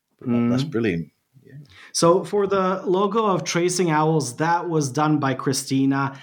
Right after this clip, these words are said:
Speaker 2: Like, I told her, "I want to do a new podcast. Can you do a logo for me?" And, like, she did the original logo in five minutes. It's the one in my introduction episode with,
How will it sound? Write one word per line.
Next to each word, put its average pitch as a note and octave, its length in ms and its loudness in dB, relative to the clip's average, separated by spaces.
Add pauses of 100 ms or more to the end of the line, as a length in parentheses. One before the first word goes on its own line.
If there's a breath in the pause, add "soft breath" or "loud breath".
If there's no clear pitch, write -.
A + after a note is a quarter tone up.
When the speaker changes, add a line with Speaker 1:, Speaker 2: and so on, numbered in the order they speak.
(140 loud breath)
Speaker 2:
Like, C3+ 220 -4
I C#3+ 120 0
told D#3 280 0
her, D3 200 -2 (240 loud breath)
"I G#3+ 180 0
want G#3+ 280 2
to F#3+ 140 0
do E3+ 320 0
a D#3+ 160 -2
new D#3+ 200 2
podcast. E3 640 -2
Can A3 180 0
you C4 140 2
do G3+ 240 0
a - 20 2
logo C3+ 540 0
for C3+ 260 -2
me?" B2+ 300 -2 (240 loud breath)
And, C3+ 120 -4
like, F#3 200 0
she E4 300 -2
did D#4+ 240 -2
the G3 140 0
original E3+ 520 2
logo D#3+ 380 2
in C#3+ 120 2
five C#3+ 280 0
minutes. C#3 400 0
It's C3 200 -6
the C#3 140 -2
one C#3+ 180 2
in C3+ 140 2
my C3 140 -2
introduction C3 680 -2
episode B2 460 -4
with, A#2+ 340 -4